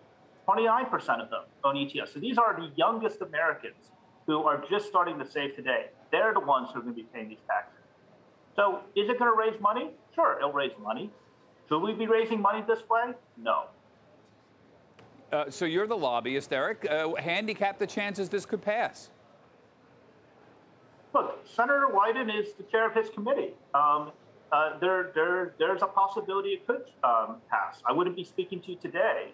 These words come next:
Speaker 1: if, if I thought that this wasn't a proposal that had a chance. Uh, but I do have faith in our system that our policymakers,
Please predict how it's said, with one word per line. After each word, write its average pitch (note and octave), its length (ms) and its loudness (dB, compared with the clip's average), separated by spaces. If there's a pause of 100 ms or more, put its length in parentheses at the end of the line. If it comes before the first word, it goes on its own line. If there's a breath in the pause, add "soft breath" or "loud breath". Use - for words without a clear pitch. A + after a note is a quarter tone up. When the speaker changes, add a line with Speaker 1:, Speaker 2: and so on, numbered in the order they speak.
Speaker 1:
if, C3+ 140 -6 (140)
if C3+ 200 -2
I C#3+ 140 2
thought D3+ 280 2
that C#3+ 120 -12
this D3+ 120 -6 (100)
wasn't D3 340 0
a C3+ 60 -4
proposal C3+ 640 -2 (420)
that C#3 240 4
had C#3+ 160 2
a D3 60 -4
chance. - 440 -4 (580)
Uh, C#3+ 180 4
but F3 120 2
I F3+ 100 4
do A#3 260 -4
have G3 260 0
faith F3+ 260 -2
in E3+ 80 -4
our D#3+ 120 4
system G#3+ 520 -2
that C#3 260 4
our E3 160 6
policymakers, F#3 960 0